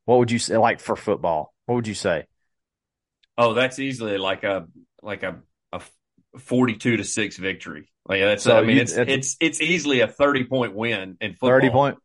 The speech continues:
Speaker 1: Well, then if,
Speaker 2: It's,
Speaker 1: if that was
Speaker 2: it's three to four touchdowns, easy.
Speaker 1: I was gonna say four touchdowns. It's a twenty-eight point victory. If it's, uh, it, so if, if it's, that's, if six and five is a twenty-eight point, like, a twenty-eight point touchdown, uh,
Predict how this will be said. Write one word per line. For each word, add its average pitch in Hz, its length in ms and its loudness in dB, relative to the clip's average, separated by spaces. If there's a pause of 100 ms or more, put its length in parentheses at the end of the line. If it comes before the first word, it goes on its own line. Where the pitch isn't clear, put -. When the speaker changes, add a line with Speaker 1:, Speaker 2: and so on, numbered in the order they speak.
Speaker 1:
Well, 131 120 -2
then 147 200 4
if, 127 220 -4
Speaker 2:
It's, 123 220 -2
Speaker 1:
if - 20 -20
that 135 300 4
was 143 100 2
Speaker 2:
it's - 180 -6
three 220 220 4
to 196 100 6
four 185 300 4
touchdowns, 113 640 0
easy. 147 400 -4 (360)
Speaker 1:
I 113 120 -2
was 123 120 -2
gonna 113 100 -8
say 95 200 -8
four 87 240 -8
touchdowns. - 600 -10
It's - 160 -4
a 117 60 -8
twenty-eight 104 420 2
point 90 300 -6
victory. 95 420 -2
If 113 160 0
it's, 139 240 2
uh, 113 480 4
it, 113 260 -2
so 117 220 6
if, - 320 -4
if 110 160 -2
it's, - 220 -4 (240)
that's, 127 500 0
if 113 120 -2
six 175 340 2
and 123 120 -4
five 131 380 2
is 104 80 -8
a 104 60 -10
twenty-eight 113 500 -4
point, 110 300 -4
like, 98 320 -4
a 107 80 0
twenty-eight 107 420 -2
point 101 260 -4 (840)
touchdown, 107 680 2
uh, 95 460 0